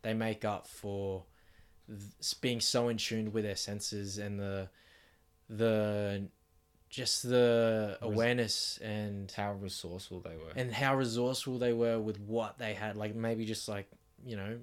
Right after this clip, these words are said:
Speaker 1: s-,
Speaker 2: A knife and a bow and arrow or
Speaker 1: knife, bow and arrow, you know, just even bare hands back in the day.
Speaker 2: Mm.
Speaker 1: Just still being going,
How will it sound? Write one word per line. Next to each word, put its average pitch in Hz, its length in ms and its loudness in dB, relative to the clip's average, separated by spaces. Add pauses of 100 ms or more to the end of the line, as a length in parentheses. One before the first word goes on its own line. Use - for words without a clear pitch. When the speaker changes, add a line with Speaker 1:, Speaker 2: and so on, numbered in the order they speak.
Speaker 1:
s-, - 400 -8
Speaker 2:
A 101 60 -6
knife 95 380 -6
and 92 100 -8
a - 20 -8
bow 92 280 -4
and 90 100 -8
arrow 95 320 -6
or 92 100 -4
Speaker 1:
knife, 113 400 -2
bow 107 220 -2
and 107 120 -2
arrow, 104 540 -4 (880)
you 107 120 -16
know, 101 200 -6
just 110 280 -4 (180)
even 127 260 -2
bare 113 240 4
hands 117 340 -2
back 107 280 -6
in 113 80 -4
the 110 80 -2
day. 110 500 0
Speaker 2:
Mm. 92 60 -6 (680)
Speaker 1:
Just - 200 -2
still 123 200 2
being 117 320 0
going, 110 300 0